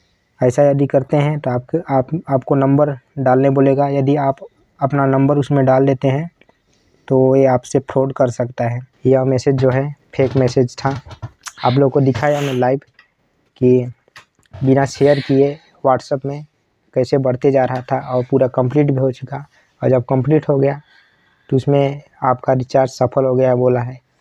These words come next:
जबकि मैं fake number use किया था। और जो कुछ यूज़ किया था, जो भी मैं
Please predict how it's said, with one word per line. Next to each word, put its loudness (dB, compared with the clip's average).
जबकि 0
मैं 2
fake -4
number 0
use 0
किया 0
था। -10
और -2
जो 2
कुछ -2
यूज़ 0
किया 0
था, -4
जो 2
भी 2
मैं 0